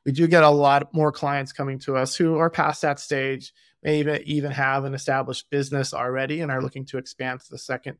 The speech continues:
third, or fourth location, or maybe the tenth location even. They come to us and say, "We need help sourcing the right municipalities to go after for the type of licensing that we want and our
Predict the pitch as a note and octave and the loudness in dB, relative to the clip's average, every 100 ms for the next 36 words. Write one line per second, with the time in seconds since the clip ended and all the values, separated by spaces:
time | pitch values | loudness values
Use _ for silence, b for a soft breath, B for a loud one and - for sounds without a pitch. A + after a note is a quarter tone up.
0 | - B2+ B2+ C3 - C3 - B2 - C3 | -4 -2 -2 -4 -4 -4 -4 -8 -4 -6
1 | C3 F3+ C#4 b b b b _ B2+ C3 | -4 -6 -8 b b b b _ -4 -2
2 | C3 A#2+ A2+ C3 C#3 D3 D3+ D#3+ E3 F#3 | -4 -6 -6 -4 -2 -2 -2 -2 -2 -4
3 | F#3+ G#3+ C#4 - - D#3 D#3 E3+ D#3+ D#3 | -6 -6 -12 -16 -2 2 4 2 2 2
4 | D#3 - C#3+ C#3+ C#3+ C#3+ C#3 C#3 C3+ C#3 | 2 0 -2 -2 0 -4 0 2 2 0
5 | _ - C#3 C3 - B2+ B2+ B2+ _ _ | _ -4 -2 -2 -6 -10 -10 -14 _ _
6 | _ _ C3+ C3+ C3 B2 - F3+ F3 E3 | _ _ -4 -2 -6 -8 0 4 6 4
7 | D#3 - D3+ D3 C#3+ C#3 - C#3+ C#3 B2+ | 0 -2 0 2 2 0 -2 -2 -2 -4
8 | - D#3+ E3 D3+ C#3+ D3 C#3+ C#3 C3 - | -2 -2 2 0 0 -4 -8 -6 -6 -6
9 | C3+ C3+ C3 C3 - B2+ C3+ A#2+ B2 | -6 -4 -4 -6 -8 -8 -6 -4 -6